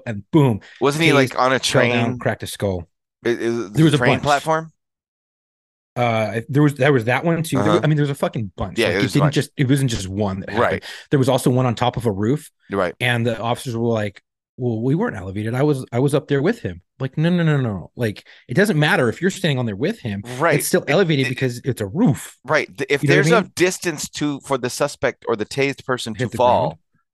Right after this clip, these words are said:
Speaker 2: right? If they're
Speaker 1: Right.
Speaker 2: not standing on the ground or within a foot of standing on the ground, it's a bad idea.
Speaker 1: Like a curb.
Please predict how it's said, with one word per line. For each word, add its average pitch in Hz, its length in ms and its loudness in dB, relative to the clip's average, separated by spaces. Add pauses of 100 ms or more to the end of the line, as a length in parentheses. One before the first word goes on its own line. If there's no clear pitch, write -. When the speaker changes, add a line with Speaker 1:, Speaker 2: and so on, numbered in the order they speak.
(360)
Speaker 2:
right? 107 240 0
If 117 140 -6
they're 160 160 2
Speaker 1:
Right. 160 60 -2
Speaker 2:
not 160 260 2
standing 156 720 -2
on 139 240 2
the 131 80 -2
ground 113 400 -2
or 104 280 0 (220)
within 117 380 -2
a 123 80 2
foot - 420 -4
of 110 80 -2
standing 98 400 -4
on 87 100 -4
the 76 80 -10
ground, 73 440 -6 (340)
it's - 160 -4
a 151 60 -10
bad 143 200 4
idea. 165 380 0 (100)
Speaker 1:
Like - 140 -8
a 123 40 -4
curb. 117 380 0